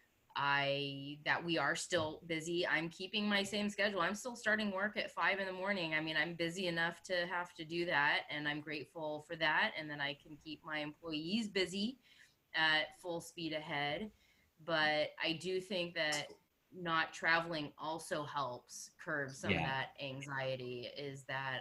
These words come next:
Speaker 1: I'm home, I'm grounded, literally grounded, and just being around loved ones helps for sure. And distracted by working.
Speaker 2: Yeah. If I was, if I had a job where I was,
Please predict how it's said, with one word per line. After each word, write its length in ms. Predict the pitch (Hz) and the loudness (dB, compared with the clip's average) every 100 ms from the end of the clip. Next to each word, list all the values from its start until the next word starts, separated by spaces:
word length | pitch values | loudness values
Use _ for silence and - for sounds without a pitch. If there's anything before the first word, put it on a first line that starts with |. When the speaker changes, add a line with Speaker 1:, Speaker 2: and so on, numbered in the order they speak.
| - | -6
Speaker 1:
I'm 420 | 139 135 131 135 - | -8 -8 -10 -12 -16
home, 480 | - - 156 131 123 120 | -18 -6 -4 -4 -6 -10
I'm 100 | 135 | -8
grounded, 760 | 143 139 139 139 135 127 131 - _ - _ - | -4 -2 -2 -4 -6 -8 -10 -14 _ -20 _ 0
literally 440 | 185 170 151 143 | 2 2 0 -2
grounded, 840 | 139 147 139 143 143 135 131 131 120 - | -4 -2 0 0 -2 -2 -2 -4 -8 -8
and 380 | 135 131 131 135 | -6 -4 -6 -8
just 220 | 139 - | -12 -6
being 240 | 147 143 | -4 -4
around 720 | 135 135 131 135 135 135 131 - | -4 -4 -2 -2 -6 -8 -14 -14
loved 300 | 139 131 135 | -4 -4 -4
ones 680 | 143 131 127 127 127 - - _ _ _ _ _ | -6 -4 -4 -6 -10 -12 -16 _ _ _ _ _
helps 560 | - 123 101 - - - _ _ _ | -8 -8 -8 -12 -16 -16 _ _ _
for 160 | - 139 | -12 -12
sure. 420 | - 131 107 123 _ _ _ _ _ _ _ _ _ _ - | -8 -6 -6 -8 _ _ _ _ _ _ _ _ _ _ 0
And 160 | 196 180 | 2 2
distracted 640 | 170 180 147 - 131 131 _ - | 0 4 4 2 -6 -10 _ 0
by 100 | 151 | 0
working. 460 | 147 135 139 143 - - - - - - 143 | 0 -4 -6 -12 -14 -20 -20 -20 -20 -14 10
Speaker 2:
Yeah. 320 | 123 127 87 - - - | 12 12 12 8 -10 4
If 140 | 131 127 | 12 12
I 160 | 147 170 | 12 12
was, 280 | 175 135 | 12 12
if 200 | 127 135 | 12 12
I 120 | 135 151 | 12 12
had 200 | 151 139 | 12 12
a 60 | |
job 420 | 110 110 117 131 | 12 12 12 12
where 140 | 120 107 | 12 12
I 80 | 104 | 12
was, 400 | 101 113 107 | 12 12 12